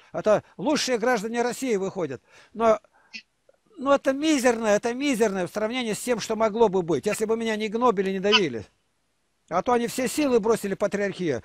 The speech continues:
и ничего не могли сделать. Вот,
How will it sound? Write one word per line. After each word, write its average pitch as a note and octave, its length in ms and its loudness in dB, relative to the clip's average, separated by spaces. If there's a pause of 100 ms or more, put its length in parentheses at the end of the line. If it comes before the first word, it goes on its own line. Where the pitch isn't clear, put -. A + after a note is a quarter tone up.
(160)
и F#3+ 100 -4
ничего B3+ 300 0
не B3 80 -4
могли G#3+ 260 -2
сделать. D3 380 -2 (840)
Вот, A#3+ 260 2